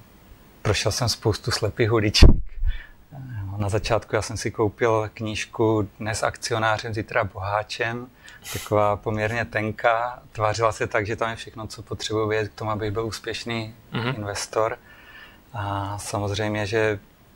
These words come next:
Speaker 1: jsem nemusel dlouho čekat na to, než se stane nějaký průšvih.
Speaker 2: Mhm.
Speaker 1: A ten přišel ve formě,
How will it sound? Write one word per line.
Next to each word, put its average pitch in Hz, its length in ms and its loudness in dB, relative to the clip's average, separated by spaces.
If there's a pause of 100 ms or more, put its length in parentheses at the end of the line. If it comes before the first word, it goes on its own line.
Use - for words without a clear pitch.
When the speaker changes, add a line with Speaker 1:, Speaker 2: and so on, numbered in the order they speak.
(420)
Speaker 1:
jsem - 200 -8
nemusel 104 300 -2
dlouho 107 220 2
čekat 110 360 -4
na 107 100 -4
to, - 160 -12
než 101 120 -8
se 110 120 -10
stane 104 320 -8
nějaký 110 360 -8
průšvih. 113 760 -4 (120)
Speaker 2:
Mhm. 113 200 0 (320)
Speaker 1:
A 101 200 -6
ten 101 240 -6
přišel 101 460 0
ve 101 120 -4
formě, 107 680 -2